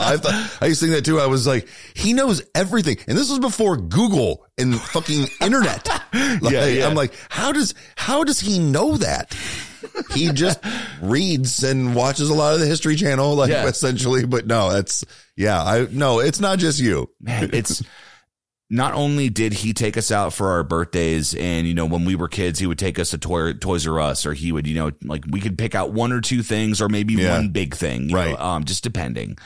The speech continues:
Speaker 2: And the other thing I loved about him, uh, well, like, from what, being the perspective of being younger, was that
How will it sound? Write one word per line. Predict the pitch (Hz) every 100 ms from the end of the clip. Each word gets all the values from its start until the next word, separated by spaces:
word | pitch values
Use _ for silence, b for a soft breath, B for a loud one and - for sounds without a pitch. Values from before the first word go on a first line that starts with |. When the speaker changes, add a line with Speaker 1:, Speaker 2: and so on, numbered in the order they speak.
| B B B B B -
Speaker 2:
And | 104 101 92 87 67 - _ _ _ _ -
the | 95 107
other | 117 143
thing | - 135 120
I | 104
loved | 95 104
about | 104 87 78
him, | 90 90 85 50 -
uh, | 85 82 78 50
well, | 85 82
like, | 85 85
from | 95 90
what, | 92 85 - 85
being | 110 107
the |
perspective | - - - 92 110 85
of | 69
being | 92 92 80
younger, | 78 104 101 80
was | 73 78
that | - 78 76